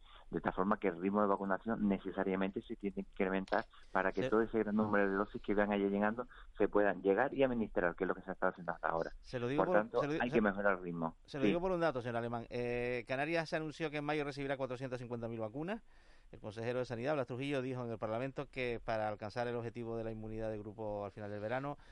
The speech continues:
Speaker 2: hay que
Speaker 1: Sí.
Speaker 2: poner ciento sesenta mil vacunas a la semana. Ciento sesenta mil por cuatro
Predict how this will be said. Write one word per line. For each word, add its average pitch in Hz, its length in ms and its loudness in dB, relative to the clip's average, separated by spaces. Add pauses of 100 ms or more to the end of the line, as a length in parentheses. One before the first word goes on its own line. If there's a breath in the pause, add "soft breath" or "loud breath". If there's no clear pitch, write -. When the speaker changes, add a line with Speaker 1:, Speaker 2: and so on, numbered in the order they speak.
(340 soft breath)
Speaker 2:
hay 120 120 -6
que 117 80 -8
Speaker 1:
Sí. 110 40 -4
Speaker 2:
poner 123 200 0
ciento 127 240 -4
sesenta 113 340 -6
mil 117 140 -6
vacunas 120 320 -4
a - 20 0
la 107 80 0
semana. 101 400 -6
Ciento 98 200 -12
sesenta 101 260 -10
mil 104 120 -8
por 101 140 -12
cuatro 139 380 -2